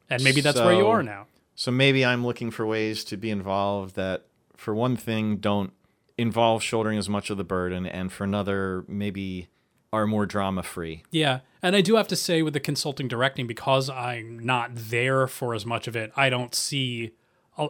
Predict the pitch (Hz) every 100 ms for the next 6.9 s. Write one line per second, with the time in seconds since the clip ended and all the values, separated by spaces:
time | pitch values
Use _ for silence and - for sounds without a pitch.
0 | - 139 127 113 120 107 107 - 117 110
1 | - 113 110 110 117 147 - 120 160 117
2 | 113 139 135 123 123 113 127 135 120 113
3 | 117 107 110 110 104 - 123 107 - 110
4 | 107 104 104 104 135 131 113 120 117 -
5 | _ _ - - 107 - - 156 107 135
6 | _ _ _ _ 127 113 127 123